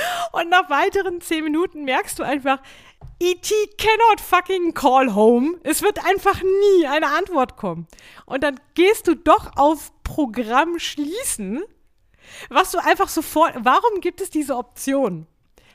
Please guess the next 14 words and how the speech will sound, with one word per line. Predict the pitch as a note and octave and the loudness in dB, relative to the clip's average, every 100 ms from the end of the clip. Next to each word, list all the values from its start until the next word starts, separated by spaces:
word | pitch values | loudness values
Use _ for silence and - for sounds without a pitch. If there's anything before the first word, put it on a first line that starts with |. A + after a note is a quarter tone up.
| _ A3 | _ -2
Windows | D#4+ A4 G4+ G4 - | 0 0 0 0 0
antwortet | E4 A4 - C#4 C4+ - | -2 -2 0 -2 -2 -10
nicht. | F3 E3 _ - - - B3+ | -10 -12 _ -20 -20 -14 -8
Ich | - | 0
möchte | D4+ G4 F#4+ | 0 0 -2
bitte, | C#4+ D#4 | -4 -4
dass | C#4+ - - | -4 -6 -6
die | F#4 A4+ | -6 -4
Person, | - D#4 B3 D#4+ F4 A#3+ F#3+ G#3 _ | 0 0 2 2 4 2 -2 -8 _
die | - D#4+ C4+ C4 | 2 2 2 4
jemals | F#4 A#4+ G#4+ F#4+ F4+ F#4 - | 4 4 2 2 2 0 0
wirklich | C#4 B3 D4+ B3+ B3+ | 0 2 2 2 2
aus | C#4 F#3 | 2 2
diesem | D4+ - E4+ | 0 2 2